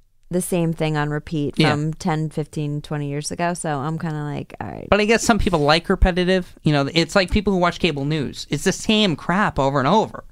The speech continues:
Speaker 1: I
Speaker 2: It's the
Speaker 1: know,
Speaker 2: same
Speaker 1: but
Speaker 2: thing every night. I mean, turn on, uh, Hannity or Maddow, take your pick, and, you know, it's either fisa abuse or Trump's a Russian asset.
Speaker 1: Well, that's the thing. I don't,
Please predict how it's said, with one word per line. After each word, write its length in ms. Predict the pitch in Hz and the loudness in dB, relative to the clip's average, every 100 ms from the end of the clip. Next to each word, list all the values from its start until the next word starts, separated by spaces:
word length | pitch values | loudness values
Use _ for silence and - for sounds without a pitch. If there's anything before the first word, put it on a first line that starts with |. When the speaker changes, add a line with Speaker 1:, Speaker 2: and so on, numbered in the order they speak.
| - - | -12 -6
Speaker 1:
I 120 | 247 | -2
Speaker 2:
It's 100 | 247 | 0
the 60 | 247 | 4
Speaker 1:
know, 60 | |
Speaker 2:
same 140 | 262 208 | 4 4
Speaker 1:
but 100 | 214 | 4
Speaker 2:
thing 120 | 190 | 4
every 200 | 143 143 | 4 4
night. 240 | 160 135 | 2 2
I 40 | 123 | 2
mean, 200 | 135 120 | 0 2
turn 220 | 170 196 | 0 2
on, 340 | 190 180 170 | 2 0 -2
uh, 300 | 156 143 139 - - - | 0 0 0 -4 -18 -4
Hannity 420 | 160 170 190 190 170 | 2 2 2 0 2
or 100 | 143 | 2
Maddow, 420 | 156 165 135 120 | 2 2 2 0
take 200 | 160 151 | -2 -4
your 100 | 127 | -2
pick, 420 | 185 160 135 - - - | 0 0 -2 -8 -6 2
and, 520 | 143 143 139 143 135 - - - | 4 4 2 0 -2 -10 -20 -2
you 80 | 147 | 2
know, 140 | 147 | 4
it's 200 | 147 147 | 2 0
either 500 | - 165 143 147 139 135 | -2 -2 2 2 2 2
fisa 500 | 160 185 185 196 180 | 2 2 2 -2 -2
abuse 560 | 185 196 196 196 - | -2 0 0 -2 -4
or 500 | - 156 147 147 156 143 | -2 0 2 2 0 0
Trump's 220 | 165 170 | 0 2
a 60 | |
Russian 260 | 143 143 139 | 2 2 2
asset. 180 | 143 165 | 0 2
Speaker 1:
Well, 80 | 214 | 2
that's 160 | 220 | 2
the 80 | 220 | 2
thing. 180 | 190 175 | 0 0
I 140 | 190 | 0
don't, 340 | 202 208 202 | 0 0 -2